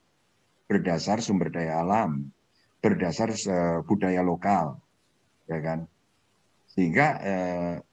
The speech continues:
tadi itu jangan sampai bapaknya maunya begini, anaknya maunya lain. Keseimbangannya nggak tercapai. Mungkin, barangkali ini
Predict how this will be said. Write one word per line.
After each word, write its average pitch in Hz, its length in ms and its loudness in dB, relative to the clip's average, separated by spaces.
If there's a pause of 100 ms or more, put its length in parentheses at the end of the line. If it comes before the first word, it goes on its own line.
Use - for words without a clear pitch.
tadi 101 240 2
itu 123 80 0
jangan 95 320 2
sampai 98 480 0
bapaknya 98 480 2
maunya 95 400 2
begini, 87 400 -2
anaknya 98 480 0
maunya 101 400 2
lain. 95 400 2 (1040)
Keseimbangannya 107 720 4
nggak 87 160 0
tercapai. 85 480 -4 (640)
Mungkin, 104 320 6
barangkali 127 560 6
ini 165 80 6